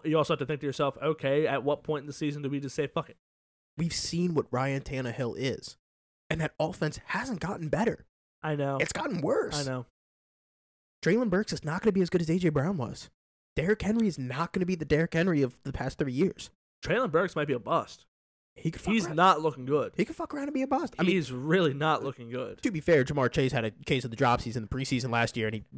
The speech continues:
Speaker 2: fucked around and had a, a remarkable rookie season.
Speaker 1: I'll give you that, but Jamar Chase didn't practice with the third teamers.
Speaker 2: You are not wrong, but yeah.
Speaker 1: Jamar,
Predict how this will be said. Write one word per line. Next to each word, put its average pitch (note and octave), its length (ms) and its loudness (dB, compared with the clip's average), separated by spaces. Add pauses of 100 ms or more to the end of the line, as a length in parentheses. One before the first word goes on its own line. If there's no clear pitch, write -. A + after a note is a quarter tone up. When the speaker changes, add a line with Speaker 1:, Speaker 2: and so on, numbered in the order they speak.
(280)
Speaker 2:
fucked - 260 -2
around A#2 240 0
and G#2+ 80 -6
had A2 180 0
a, B2 160 -4
a B2 100 -2
remarkable B2+ 760 -2
rookie A2+ 260 -4
season. A2+ 440 -8
Speaker 1:
I'll A3 200 4
give G#3 200 0
you F#3 140 -2
that, F3 300 2
but C#3+ 100 -6
Jamar F#3 260 0
Chase F#3 280 -2
didn't E3+ 180 -6
practice D#3+ 380 -2
with B2+ 80 -12
the D#3+ 80 -12
third D3+ 240 2
teamers. D3+ 420 -12 (240)
Speaker 2:
You E3+ 320 0
are G3 80 4
not G3 240 0
wrong, D3 280 0 (520)
but C#3+ 260 0 (1600)
yeah. C#3+ 140 6
Speaker 1:
Jamar, F#3+ 140 2